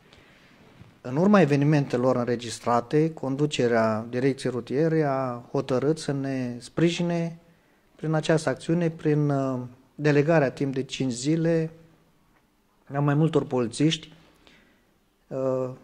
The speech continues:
din, uh, cadrul a șase inspectorate, din cadrul brigăzii, uh, rutiere a municipiului București, din cadrul brigăzii autostrăzi.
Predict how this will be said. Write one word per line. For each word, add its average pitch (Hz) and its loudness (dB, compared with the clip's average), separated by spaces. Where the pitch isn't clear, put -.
din, 147 2
uh, 139 2
cadrul 147 2
a - 4
șase 143 0
inspectorate, 131 -2
din 127 -4
cadrul 139 -2
brigăzii, 127 -2
uh, 120 -4
rutiere 135 2
a 131 -10
municipiului 131 -6
București, 147 0
din 156 -4
cadrul 135 0
brigăzii 143 4
autostrăzi. 135 0